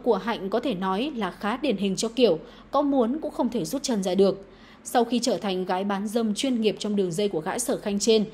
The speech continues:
Hạnh được chính hắn ta đứng ra bảo kê, tìm hàng. Nhiệm vụ của Hạnh chỉ là chiêu khách.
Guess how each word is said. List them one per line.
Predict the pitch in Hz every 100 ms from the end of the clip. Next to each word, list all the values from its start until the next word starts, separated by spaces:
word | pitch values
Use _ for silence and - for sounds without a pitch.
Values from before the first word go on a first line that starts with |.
| - - -
Hạnh | 240
được | 240 226
chính | 247 233
hắn | 247 233 254
ta | 294 277 220
đứng | 220 262
ra | 302
bảo | 220 165
kê, | - 226 208 - - -
tìm | 233
hàng. | 220 226 220 190 - - -
Nhiệm | 262 240
vụ | 254 240
của | 240
Hạnh | 190 220 185 -
chỉ | - 180
là | 156
chiêu | - 214 180
khách. | - 269